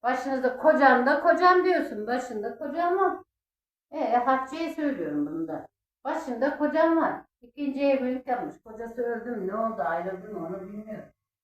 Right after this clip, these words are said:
Bilmeden de konuşamam tabii ki. Ee, yani o da daha yeni, bununla, bu kocasıyla daha yeni nikah yaptı. Resmi nikahı yoktu. On sene olmuş nikahsız yaşıyor.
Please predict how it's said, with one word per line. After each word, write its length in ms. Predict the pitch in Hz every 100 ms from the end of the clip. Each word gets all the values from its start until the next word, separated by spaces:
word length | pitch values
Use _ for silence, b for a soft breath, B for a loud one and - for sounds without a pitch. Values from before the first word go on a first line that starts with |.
| _ _ -
Bilmeden 500 | 226 226 226 220 220
de 160 | 220
konuşamam 640 | 226 - - 269 262 311 -
tabii 260 | 302 311
ki. 340 | _ - - _ _ _ _ _ _ _ _ _ _ _ _ _
Ee, 40 | 165 156 151 151 - 208
yani 460 | 220 214 220 262 - _ _ _ -
o 160 | 254
da 200 | 285 285
daha 240 | 262 269 277
yeni, 500 | 277 277 302 285 220
bununla, 600 | 262 277 285 277 220 -
bu 100 | 226
kocasıyla 600 | 269 254 277 311 320 320
daha 160 | 240 233
yeni 580 | 233 247 262 320 - -
nikah 540 | - - - - 160
yaptı. 500 | 151 - - _ - _ _ _ _ _ _ _ _ _ 208
Resmi 420 | 247 247 262 285
nikahı 460 | 285 277 262 269 285
yoktu. 340 | 285 - 214
On 240 | 220 262
sene 280 | 277 269 247
olmuş 380 | 262 233 247 -
nikahsız 680 | 254 - 233 226 240 247 233
yaşıyor. 380 | 175 - 143